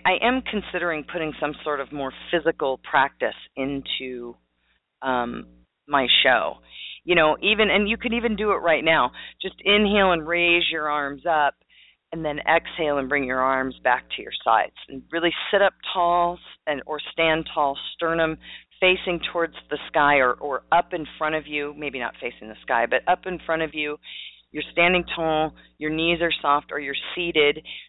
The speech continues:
shoulders are soft, jaw. Go ahead and smile and just move your arms back and forth. Inhale your arms up, exhale your arms down.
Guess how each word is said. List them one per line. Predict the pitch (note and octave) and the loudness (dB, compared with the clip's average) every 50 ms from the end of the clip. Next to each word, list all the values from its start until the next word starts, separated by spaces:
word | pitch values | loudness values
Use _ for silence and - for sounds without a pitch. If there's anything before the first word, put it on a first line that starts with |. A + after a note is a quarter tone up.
| - - - - | -2 0 0 2
shoulders | G#3 F#3+ G3 F#3 F3+ F#3+ F#3 E3 | 2 0 0 0 -2 -2 -4 -4
are | F3 F3 - - - | -6 -8 -8 -6 -2
soft, | D#3+ D#3 D#3 D3+ D3+ D#3 - - _ - - D#3+ | 0 2 4 4 2 0 -2 -8 _ -6 -2 2
jaw. | E3 D#3 D#3 D#3 D#3 D3+ D3+ D3+ D#3+ - - - - - - _ - | 4 6 6 6 6 6 4 4 2 0 -4 -16 -20 -20 -20 _ -4
Go | C#3+ D3 | -2 -2
ahead | D#3 E3+ E3 | 0 0 -2
and | D#3+ E3 - - - | -4 -4 -10 -8 -2
smile | F3+ F3 E3+ E3+ E3 D#3+ D3+ | 2 4 6 6 6 4 4
and | C#3+ D3+ D#3 | 2 0 -4
just | E3 E3+ - - | -6 -6 -6 -6
move | F3 E3+ F3+ G3 A3 A3+ G3+ | -6 -4 -4 -4 -4 -4 -2
your | G#3 F#3 D#3+ | -2 0 0
arms | D3 D3+ D3+ D3+ D3+ D3+ - - | 2 2 2 0 -2 -4 -4 0
back | - B2+ A#2+ - - | 2 2 2 0 -4
and | A2+ A#2 _ | -16 -18 _
forth. | - G#2+ G2+ - - - _ - | -6 -4 -4 -4 -6 -8 _ -4
Inhale | - C3+ C#3+ D#3+ E3 D3+ F3 E3+ F3 F3+ | 0 0 2 2 2 2 4 4 4 4
your | F3+ F3+ F#3 F#3 | 4 2 2 4
arms | F3+ F#3 F#3 F#3+ F#3 E3 E3+ | 4 2 2 0 0 0 2
up, | D#3+ D#3+ D#3 - - - - - - - - _ _ - C#3+ | 4 4 2 0 -4 -20 -20 -20 -20 -20 -20 _ _ 2 2
exhale | C#3+ - - - - D#3 D3 D3 | 2 2 -2 -14 -8 -6 -4 -4
your | D3 C#3 C#3 C3+ | -2 -2 0 2
arms | C3+ C3 B2+ B2+ B2 A#2 - | 2 2 2 0 -4 -6 -6
down. | B2+ A#2 - D2 A#1+ - | -4 -4 -2 -2 -4 -6